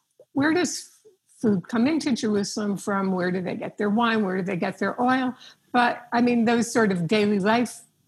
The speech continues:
activities are, are part of what happened, but also, you know, there were women in the palace, and, and the, the Bible is ri-,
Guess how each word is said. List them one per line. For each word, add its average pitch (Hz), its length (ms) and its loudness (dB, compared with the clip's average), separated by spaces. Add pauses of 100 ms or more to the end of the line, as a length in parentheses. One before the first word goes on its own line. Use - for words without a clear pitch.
(480)
activities 226 640 0
are, 185 220 -4
are 196 120 -4
part 269 320 0
of 214 100 0
what 208 160 -2
happened, 277 500 -2
but 269 260 -6
also, 302 640 -2 (380)
you 240 120 0
know, 233 440 0 (420)
there 220 140 4
were 220 160 4
women 247 300 4
in 233 120 2
the 226 60 0
palace, 233 760 -4
and, 190 440 -4
and 196 540 -4
the, 226 200 -6
the 214 60 -2
Bible 214 400 0
is 233 180 -2
ri-, 269 260 -2